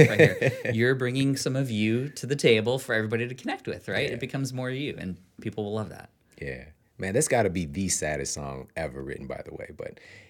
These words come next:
Speaker 2: anyways, man, dude, so for me, also just connecting and, and aligning myself with things that I'm a fan of. And that's what I really do for my audience, too, because it's not just about me.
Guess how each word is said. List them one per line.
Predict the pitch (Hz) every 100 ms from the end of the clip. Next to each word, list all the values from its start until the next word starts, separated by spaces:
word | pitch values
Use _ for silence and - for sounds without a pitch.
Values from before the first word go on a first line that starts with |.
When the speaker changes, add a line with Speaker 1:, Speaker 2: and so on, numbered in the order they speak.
| -
Speaker 2:
anyways, | 185 160 123 110 92
man, | 104 101 92 85
dude, | 123 107 85 -
so | - 123 110 101 90 - -
for | - 95
me, | 107 123 123
also | - 101 - 110 98 90 - _ _ _ _ _ -
just | 117 113
connecting | 92 82 98 - 98 95
and, | 85 82 -
and | 82 76
aligning | 76 90 95 82
myself | 76 - 73
with | 69 -
things | 82
that | 76
I'm | 73 71
a |
fan | - 80 73
of. | 69
And | 82
that's | 104
what | 123
I | 104
really | 95 90
do | 76 85 85 80 -
for | - 90
my | 78
audience, | 82 98 76 -
too, | - 127
because | - 92 82
it's | 78
not | 92 113 -
just | 101
about | 71 85 85 80
me. | 95 95 71